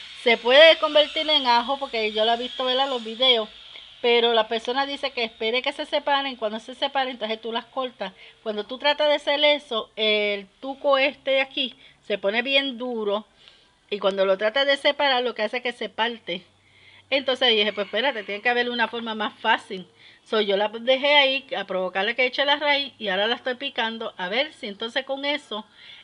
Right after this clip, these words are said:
eh, se provoca la cebolla sin tener que, ¿verdad?, regar la vida de ellos. Pues eso es todo y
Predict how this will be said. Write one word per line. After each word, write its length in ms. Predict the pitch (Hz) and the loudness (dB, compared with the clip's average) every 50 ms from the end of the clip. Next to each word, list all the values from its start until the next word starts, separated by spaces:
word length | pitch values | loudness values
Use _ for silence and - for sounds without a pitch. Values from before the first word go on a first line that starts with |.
| _ _ | _ _
eh, 600 | - 220 214 214 214 208 202 202 202 202 202 202 208 - | -2 0 2 2 4 4 2 2 2 2 0 -2 -2 -4
se 140 | 220 208 | -6 -6
provoca 420 | 208 214 208 208 214 226 220 - 269 269 269 262 262 262 262 - 175 233 | -4 -4 -4 -4 -4 -4 -2 0 2 2 4 4 2 0 0 -2 -4 -2
la 160 | 240 254 262 | 0 0 0
cebolla 600 | 262 - 277 269 277 269 254 240 240 247 247 - - | 0 0 -2 -2 0 0 -2 0 -2 -2 -4 -4 -6
sin 320 | - - - 214 208 208 | -12 -14 -12 -10 -10 -8
tener 380 | 202 220 208 208 214 220 233 247 | -6 -4 -4 -4 -4 -8 -10 -4
que, 120 | - 254 | -2 0
¿verdad?, 280 | 247 247 247 311 277 247 - - - - - _ - | 0 0 0 -2 -4 -6 -10 -18 -20 -20 -20 _ -4
regar 420 | - 220 214 214 208 233 247 262 269 269 254 | 0 2 2 2 4 4 4 4 4 2 0
la 160 | 220 202 196 | -2 -2 -2
vida 260 | 202 214 220 233 233 | -4 -4 -4 -4 -2
de 140 | 233 254 285 | 0 -2 -2
ellos. 240 | 254 190 185 185 185 - _ - - - - _ _ | -2 -6 -10 -12 -12 -16 _ -20 -20 -20 -20 _ _
Pues 140 | 233 233 - | 0 0 2
eso 200 | - 262 262 381 | 2 0 0 0
es 100 | 370 - | -4 -2
todo 400 | - 302 285 277 285 285 277 262 | 2 2 4 4 4 4 2 2
y 760 | 226 - 247 247 247 240 233 233 226 226 220 220 220 208 190 | -2 -4 -6 -6 -4 -4 -4 -6 -6 -6 -6 -6 -8 -10 -12